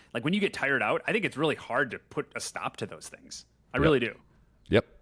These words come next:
Speaker 2: No, I, I, you're, you're right. You know, and there's, uh, the whole, like, imposing your will against someone else, right? Uh,
Speaker 1: Mm-hmm.
Speaker 2: and the momentum and confidence that a team can gain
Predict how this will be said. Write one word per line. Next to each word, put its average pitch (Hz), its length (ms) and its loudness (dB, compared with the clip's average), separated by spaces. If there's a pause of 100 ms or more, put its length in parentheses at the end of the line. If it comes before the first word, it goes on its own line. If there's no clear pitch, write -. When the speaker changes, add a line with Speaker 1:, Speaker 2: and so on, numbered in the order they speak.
(400)
Speaker 2:
No, 143 140 10
I, 110 280 10
I, - 180 6 (260)
you're, 101 240 2
you're 120 180 10
right. 147 300 4 (160)
You 101 80 2
know, 101 200 10
and 110 220 6
there's, 113 240 6
uh, 92 380 8 (760)
the 104 80 4
whole, 143 260 8
like, 113 240 8
imposing 113 640 4
your 107 140 8
will 101 300 8
against 92 320 4
someone 95 280 6
else, 82 580 2
right? 90 320 4 (120)
Uh, 80 420 4
Speaker 1:
Mm-hmm. 107 140 -6
Speaker 2:
and 90 300 4 (200)
the 110 140 4
momentum 104 800 2 (500)
and 95 160 -2
confidence 95 600 2
that 90 260 4 (240)
a 92 80 4
team 95 360 0
can 92 260 -4
gain 87 420 2